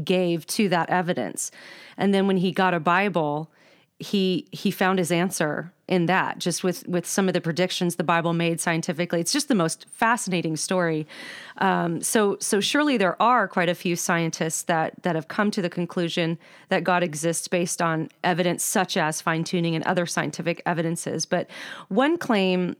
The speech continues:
um, that I've heard is like, "Well, hey, you know, it's not some sort of intelligent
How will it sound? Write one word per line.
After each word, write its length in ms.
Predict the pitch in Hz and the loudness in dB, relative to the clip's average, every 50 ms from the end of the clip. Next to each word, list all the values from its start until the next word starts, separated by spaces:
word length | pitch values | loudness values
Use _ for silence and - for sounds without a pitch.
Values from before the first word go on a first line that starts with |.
| _ | _
um, 400 | - 180 180 170 165 160 160 - | -2 0 2 2 0 0 -2 -2
that 160 | - - 202 180 | -2 0 2 2
I've 180 | 185 185 180 | 2 2 0
heard 540 | - - 196 180 165 156 156 160 160 180 175 - _ _ _ _ _ _ _ _ _ _ _ _ _ _ _ _ _ - | -2 0 0 2 2 2 2 0 -2 -4 -8 -12 _ _ _ _ _ _ _ _ _ _ _ _ _ _ _ _ _ 0
is 200 | 202 196 165 185 | 0 0 2 2
like, 240 | 190 180 180 180 - | 2 2 2 2 0
"Well, 320 | 208 269 277 277 277 254 214 - _ - - - - - - | 2 2 4 2 2 0 -4 -8 _ -20 -20 -20 -20 -10 -4
hey, 200 | - 247 233 220 | 0 2 2 2
you 220 | 202 175 208 240 | 2 4 4 4
know, 260 | 220 208 202 202 202 | 4 4 4 2 2
it's 240 | - - 240 - - | 2 2 0 0 2
not 220 | 240 269 294 277 - | 2 2 2 2 2
some 160 | - 285 254 | 2 2 2
sort 240 | - - 240 220 220 | 2 2 2 2 2
of 80 | 214 | 2
intelligent 920 | - - 190 190 185 - - 233 220 226 226 202 180 202 196 180 175 - | 2 2 2 2 2 2 2 2 2 4 2 0 0 0 0 0 0 -2